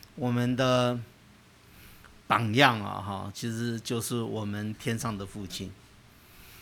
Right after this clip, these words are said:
啊，那这个男人哦，有，是一个最荣耀的地位，为什么呢？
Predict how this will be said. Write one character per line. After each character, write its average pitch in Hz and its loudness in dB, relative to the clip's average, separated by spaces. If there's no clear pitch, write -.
啊， - -10
那 135 8
这 143 0
个 127 2
男 135 6
人 143 6
哦， 117 4
有， 117 0
是 135 -2
一 127 2
个 120 0
最 139 2
荣 117 0
耀 131 4
的 110 -2
地 113 -2
位， 110 -4
为 135 -2
什 110 0
么 101 -2
呢？ 101 -4